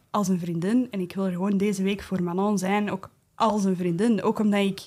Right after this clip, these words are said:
ja, omdat ik wist dat ze een moeilijk jaar had gehad. Ik had gewoon zoiets van, dit is, ja, het laatste evenement op de led. We zaten met, met twee van uw vriendinnen in een huis. Dat is, er was geen kut, dat was, allee, de,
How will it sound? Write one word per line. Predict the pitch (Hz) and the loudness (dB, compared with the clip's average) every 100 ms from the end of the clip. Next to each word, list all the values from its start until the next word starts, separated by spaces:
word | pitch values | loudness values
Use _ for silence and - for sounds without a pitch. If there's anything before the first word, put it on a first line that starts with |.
| _ _ | _ _
ja, | - 202 | -2 0
omdat | 190 185 | 0 -2
ik | - | -4
wist | 226 - | -4 -2
dat | 202 | -2
ze | 185 | 0
een | |
moeilijk | 190 190 170 | 0 0 -2
jaar | 196 220 | 0 2
had | 247 | 0
gehad. | - 214 262 196 | -4 -4 -4 -4
Ik | 185 | -12
had | - | -10
gewoon | 214 | -6
zoiets | 208 202 | -4 -4
van, | 196 190 - - - - - - | -2 -4 -6 -20 -20 -20 -20 -20
dit | 185 240 233 | -2 0 2
is, | 220 - - - _ - | 0 0 -4 -8 _ -6
ja, | 196 185 - | -2 0 -2
het | - 196 | -6 0
laatste | 190 214 233 - 220 196 175 - - | 6 6 4 0 0 2 0 -4 -10
evenement | - 220 190 185 190 226 220 | -2 2 2 2 2 2 0
op | 190 | -2
de | 170 | 0
led. | 180 269 - - - _ _ | 2 0 0 -10 -12 _ _
We | 113 190 | -6 -4
zaten | 180 190 196 202 | -2 -2 -2 0
met, | 190 185 185 | 0 0 -4
met | 185 | -4
twee | - 220 | -2 0
van | 202 | 2
uw | 202 | 0
vriendinnen | 185 175 196 240 233 233 | 0 0 2 2 2 -2
in | 190 | -2
een | 185 | -2
huis. | 180 208 226 226 220 - | 0 2 4 4 0 -4
Dat | 196 185 | -2 -2
is, | 190 - - - - - | 0 -2 -4 -8 -18 -6
er | 190 | -4
was | - | -2
geen | - 233 202 - | 0 2 2 2
kut, | 220 208 - | 0 0 -4
dat | 185 | -4
was, | 180 170 - - | -4 -4 -6 -8
allee, | 190 180 175 175 - | -8 -6 -6 -8 -8
de, | 185 | -6